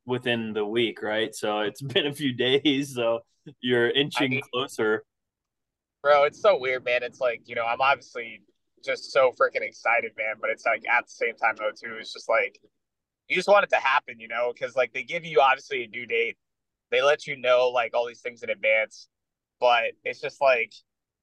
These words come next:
Speaker 2: I don't wanna call it, like, anything bad, obviously, but it's just, like, the anticipation is killing me more than, like,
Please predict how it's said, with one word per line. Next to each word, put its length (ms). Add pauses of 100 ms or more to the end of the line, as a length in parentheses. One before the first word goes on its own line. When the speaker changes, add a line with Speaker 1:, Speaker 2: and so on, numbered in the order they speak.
(520)
Speaker 2:
I 100
don't 140
wanna 180
call 280
it, 140
like, 200
anything 400 (100)
bad, 240
obviously, 500
but 140
it's 100
just, 140
like, 120
the 160 (100)
anticipation 720
is 100
killing 260
me 160
more 460
than, 120
like, 240